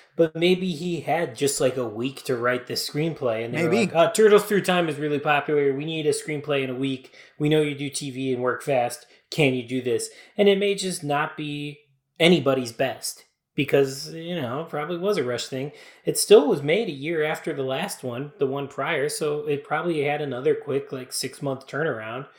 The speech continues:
Speaker 1: They probably just didn't have much time to develop and edit and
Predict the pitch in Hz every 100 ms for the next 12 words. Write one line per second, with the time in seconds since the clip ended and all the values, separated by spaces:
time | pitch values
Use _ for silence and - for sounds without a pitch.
0 | - - _ 226 226 233 247 247 247 -
1 | 170 180 165 165 151 147 - 151 143 135
2 | 127 117 127 143 156 147 139 131 127 -
3 | _ - 143 147 160 156 147 131 131